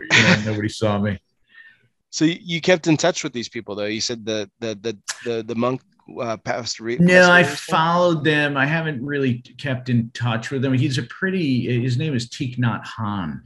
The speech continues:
Speaker 1: He's written a lot of books that have been on, like, New York bestsellers and stuff. It's, he, he taught what they call mindfulness. So it wasn't just meditation and sitting meditation. It was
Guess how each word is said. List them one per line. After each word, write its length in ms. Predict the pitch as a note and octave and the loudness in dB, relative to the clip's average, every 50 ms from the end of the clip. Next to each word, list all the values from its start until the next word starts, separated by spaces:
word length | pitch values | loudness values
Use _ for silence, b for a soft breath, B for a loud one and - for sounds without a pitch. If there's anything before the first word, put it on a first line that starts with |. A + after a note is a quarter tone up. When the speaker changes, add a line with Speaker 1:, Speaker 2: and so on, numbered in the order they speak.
| _ - | _ -4
Speaker 1:
He's 200 | A#2+ A2+ A#2 B2+ | -4 -2 -2 0
written 240 | D3 C3+ G#2 A2 G2+ | -2 0 0 -2 -2
a 80 | E2+ | -4
lot 380 | F2+ F#2+ G2 G2+ G#2+ G#2+ G#2 G#2 | -4 -4 -2 0 0 0 0 0
of 160 | F#2 E2 - | -2 -6 -6
books 420 | - G2 F#2 E2+ D#2+ - - - | -4 -4 -2 -2 -4 -6 -8 -6
that 100 | - F2 | -4 -4
have 140 | E2+ E2 - | -4 -4 -2
been 200 | - G2 F#2 F#2 | 0 0 0 2
on, 260 | F2+ F2+ F2+ F2 E2+ | 0 0 2 2 2
like, 260 | E2 E2 D2+ - - - - _ _ _ _ _ _ _ - - | 0 0 -2 -4 -8 -14 -20 _ _ _ _ _ _ _ -2 4
New 100 | A#2 A#2 | 6 6
York 320 | A2 G#2 G2+ F2+ - - | 8 6 6 2 2 0
bestsellers 840 | G#2+ G#2 F2 - - - A2 G2 F2 F#2 F#2 E2+ F2 E2+ E2+ D#2+ - D#2+ | 0 0 0 0 -2 0 0 0 2 0 0 0 0 0 0 -2 -2 -4
and 140 | D2 D2 | -4 -4
stuff. 380 | - - G#2+ F#2+ F2 - - - | -2 -2 -2 -2 -2 -4 -6 -8
It's, 200 | D#2+ - - - B B B B B B B B B B B B _ _ - | -10 -6 -6 -6 B B B B B B B B B B B B _ _ -2
he, 260 | A2+ A#2+ A#2+ - - | 2 4 4 4 4
he 340 | A#2 B2 A#2 G#2+ G#2 G2 - _ _ _ - - - - _ - | 6 6 6 6 4 2 -6 _ _ _ -18 -18 -18 -16 _ -6
taught 300 | - - C#3+ C3+ C3 A#2+ | -2 2 2 2 4 4
what 200 | B2 A2 - - | 2 2 2 0
they 100 | G#2+ G2+ | -2 -2
call 320 | - - A#2 A2+ G2 F2+ | 0 2 2 2 2 4
mindfulness. 920 | G2 F#2+ F#2+ G2+ G#2 G#2 G2+ G2 - - F2 D#2 D2+ C#2+ C2+ B1 B1+ - - - - - | 4 4 4 4 2 2 0 -2 -6 -10 -8 -6 -6 -6 -6 -6 -6 -6 -6 -8 -6 0
So 140 | - A#2 | 2 2
it 80 | G#2 G#2 | 4 4
wasn't 360 | A2+ C3+ C#3+ B2+ C3 B2 A2+ A2+ | 4 4 4 6 6 6 6 4
just 240 | - A2 - - | 2 0 4 6
meditation 800 | A#2 A2 G2+ F#2+ F#2+ - - A#2 G2+ F#2+ E2+ - G#2+ G#2 G2+ F2+ | 6 6 6 4 2 0 0 0 2 2 2 0 0 0 0 2
and 280 | E2+ E2+ E2 D#2+ - - _ _ _ _ _ _ _ | 2 0 0 -2 -4 -8 _ _ _ _ _ _ _
sitting 580 | - - - - - - A#2 G2 G#2+ G#2 G2 F#2+ | -8 -6 -6 -2 2 2 4 4 4 4 4 4
meditation. 960 | F#2+ F#2+ F2 F2 E2+ - - F2 E2 D#2 D2+ - E2 D#2 D2+ C#2+ C2 - b b b b b b b b _ - | 4 2 0 -2 -4 -4 -2 0 0 0 0 0 0 0 0 0 -2 -6 b b b b b b b b _ -4
It 220 | - G#2+ F#2+ - G2 | -2 -2 0 0 0
was 680 | G2+ F#2+ F#2 F2+ F2 E2 - - - - - - | 2 2 2 2 0 0 -2 -4 -4 -6 -10 -16